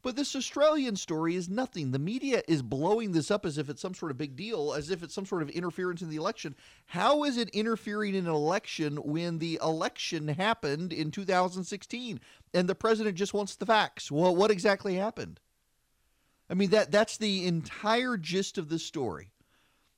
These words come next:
is that the president is asking Australia to help the Attorney General investigate what actually happened. And, you know, to William Barr's credit, he's willing to humor the president. I, I,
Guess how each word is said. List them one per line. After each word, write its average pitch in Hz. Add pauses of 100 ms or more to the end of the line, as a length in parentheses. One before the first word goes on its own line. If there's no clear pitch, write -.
is 151
that 175
the 160
president 226
is 185
asking 185
Australia 160
to 135
help 170
the 170
Attorney 165
General 143
investigate 139
what 127
actually 123
happened. 90 (260)
And, 156
you 190
know, 254
to -
William 220
Barr's 165
credit, 165
he's 156
willing 151
to 139
humor 131
the 151
president. 190 (260)
I, 156
I, 170